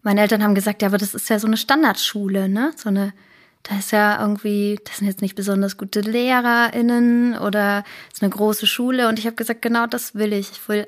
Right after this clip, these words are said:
einfach nur in der Masse untergehen. Ich will nicht mehr, dass mich jemand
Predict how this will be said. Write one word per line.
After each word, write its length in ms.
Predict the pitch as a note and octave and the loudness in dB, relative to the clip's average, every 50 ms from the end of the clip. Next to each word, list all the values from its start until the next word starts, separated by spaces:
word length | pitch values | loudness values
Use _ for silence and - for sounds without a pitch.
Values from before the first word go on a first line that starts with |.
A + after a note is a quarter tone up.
| - | -2
einfach 340 | - G#3+ A#3 A#3+ B3 A#3+ A3+ | 0 0 0 0 -2 -2 -2
nur 140 | A3+ A3+ A3 | 0 0 0
in 80 | G#3+ G#3+ | 0 0
der 100 | G#3+ G#3 | 0 -2
Masse 320 | G#3 G#3+ A3 - - - | -2 -2 -2 -4 -4 -4
untergehen. 500 | - G3+ G3 - G#3+ G3+ G#3 G3 G3 G3 | -4 -4 -2 -4 -4 -4 -4 -4 -4 -4
Ich 160 | G#3 F#3 - | -6 -6 -2
will 200 | G#3 G3+ G3+ G3+ | 0 2 4 4
nicht 360 | G#3 A3+ B3+ C#4 C4+ - - | 6 6 6 4 2 0 -2
mehr, 300 | - G#3+ A3 A3 A3 G#3+ G#3+ - - - - | 0 2 4 4 4 2 0 -4 -12 -16 -4
dass 200 | - G#3+ G#3 - | -2 -2 0 2
mich 200 | A3 A#3 G#3+ - | 2 0 2 2
jemand 400 | - G#3+ G#3+ A3 G#3 G3+ G3+ - | 4 4 6 6 6 6 4 0